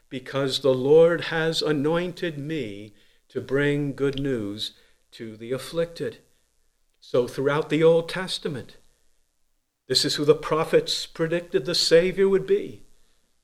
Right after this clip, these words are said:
And this is who the people looked for. He was the Messiah. He was the one who would be anointed, and he was the Christ who would come anointed by the Holy Spirit.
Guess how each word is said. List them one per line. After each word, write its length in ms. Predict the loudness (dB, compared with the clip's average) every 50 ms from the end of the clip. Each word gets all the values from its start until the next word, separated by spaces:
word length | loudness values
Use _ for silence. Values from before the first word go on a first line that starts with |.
| _ _
And 140 | -14 -10 -4
this 180 | -2 -2 0 0
is 80 | -2
who 120 | -2 -2 -2
the 120 | 0 -2
people 440 | -2 -2 -6 -8 -6 -4 -4 -4 -2
looked 240 | -2 -4 -6 -6 -6
for. 280 | -2 2 2 2 2
He 160 | 2 -2 -4 -4
was 260 | -2 -2 -2 -2 -2
the 80 | -2
Messiah. 840 | -2 0 0 0 0 -2 0 0 0 0 0 0 -2 -4 -6 -8 -10 -14 -20 -18 -12
He 100 | -8 -6
was 260 | -4 -2 -2 0 2
the 100 | 2 2
one 400 | 2 2 0 0 0 0 0 -2
who 100 | -2 -2
would 220 | -2 -2 -2 -2 -2
be 140 | 0 2 4
anointed, 760 | 4 4 2 -4 -4 -6 -8 -12 -12 -12 -12 -12 -12 -12 -14 -20 -20 -16 -8
and 140 | -6 -6 -4
he 100 | -4 -4
was 180 | -4 -4 -2 -2
the 100 | -2 -2
Christ 800 | -4 -4 -6 -4 -2 -2 -2 -2 -4 -6 -8 -8 -10 -10 -14 -20 -20 -20 -20 -20 -20 _ _ _ _ _ _ _ -8
who 320 | -4 -4 -4 -4 -6 -8 -14 -16
would 240 | -12 -12 -12 -12 -12
come 460 | -12 -10 -8 -6 -6 -6 -8 -10 -14 -16 _ _ _ _ _ -14
anointed 720 | -10 -10 -6 -4 -2 -2 -2 -2 -4 -6 -8 -8 -10 -10 -18 _ _ _ _ _ _ -6
by 200 | -4 -4 -4 -4
the 80 | -4
Holy 360 | -6 -8 -8 -6 -6 -8 -10
Spirit. 720 | -10 -10 -12 -12 -8 -4 0 0 0 0 -2 -6 -12 -20